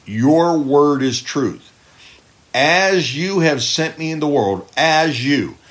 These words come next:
As you in the book of John, it's an interesting phrase, you can study it, means to the same degree as. "To the same degree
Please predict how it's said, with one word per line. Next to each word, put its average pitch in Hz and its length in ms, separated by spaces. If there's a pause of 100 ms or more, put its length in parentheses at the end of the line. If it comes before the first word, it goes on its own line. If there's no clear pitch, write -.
(280)
As 190 480
you 170 240
in 123 80
the 113 80
book 131 240
of 127 80
John, 107 320
it's 92 140
an - 80
interesting 135 480
phrase, 104 420
you 104 80
can 101 160
study 98 380
it, - 120 (220)
means 165 460
to 156 180
the 127 160
same 170 540
degree 143 480
as. 78 320 (340)
"To 139 160
the 123 160
same 196 640
degree 175 480